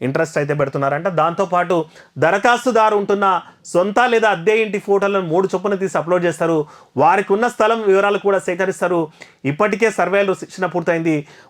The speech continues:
మొదటి విడతలో స్థలం ఉన్నోళ్ళకి ఇండ్లు ఇస్తారంట. ఆ తర్వాత సెకండ్ విడతలో ఇంకా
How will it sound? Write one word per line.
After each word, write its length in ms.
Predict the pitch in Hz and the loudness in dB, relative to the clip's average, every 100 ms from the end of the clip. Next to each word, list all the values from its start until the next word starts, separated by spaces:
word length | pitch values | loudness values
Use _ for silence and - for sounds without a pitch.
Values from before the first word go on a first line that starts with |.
| - | -2
మొదటి 380 | 135 180 233 262 | 0 2 2 4
విడతలో 380 | 240 220 233 | 2 2 0
స్థలం 380 | 240 196 180 208 | 0 0 2 2
ఉన్నోళ్ళకి 380 | 202 208 202 185 | 0 0 0 -2
ఇండ్లు 140 | 170 | -4
ఇస్తారంట. 380 | 185 180 165 160 165 147 - _ - | -2 -2 -2 2 2 0 -4 _ -4
ఆ 120 | 131 | -2
తర్వాత 500 | 147 160 175 185 180 | 0 0 2 2 0
సెకండ్ 400 | 160 170 156 190 | -2 -4 -2 0
విడతలో 520 | 185 180 185 175 160 - - - | 0 0 0 2 0 -2 -14 -8
ఇంకా 240 | 139 156 | -2 0